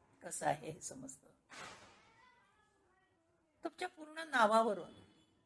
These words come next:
त्याला अंक देऊन तुमचं भविष्य बघता येतं. हे शिकायला सुद्धा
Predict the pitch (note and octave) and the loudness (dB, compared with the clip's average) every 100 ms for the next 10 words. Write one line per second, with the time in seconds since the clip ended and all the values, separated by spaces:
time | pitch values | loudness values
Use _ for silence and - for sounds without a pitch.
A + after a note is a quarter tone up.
0 | _ _ _ _ _ _ _ - - - | _ _ _ _ _ _ _ -20 -20 -20
1 | _ - A#3 B3+ - - B3+ A#3+ D#4+ B3+ | _ 6 10 10 8 4 6 8 10 10
2 | F3+ E3+ - - _ _ _ _ _ - | 10 4 -2 -12 _ _ _ _ _ -10
3 | F3+ F3 E3+ D#3 D3+ - F#3 - - - | -6 -4 -2 -2 -4 -8 -10 -12 -14 -14
4 | - - - _ _ _ _ _ _ _ | -14 -20 -20 _ _ _ _ _ _ _
5 | _ _ _ _ _ _ _ _ - F4 | _ _ _ _ _ _ _ _ -4 -2
6 | - A#3 G#3 G3+ F3 E3+ | 2 6 8 8 4 0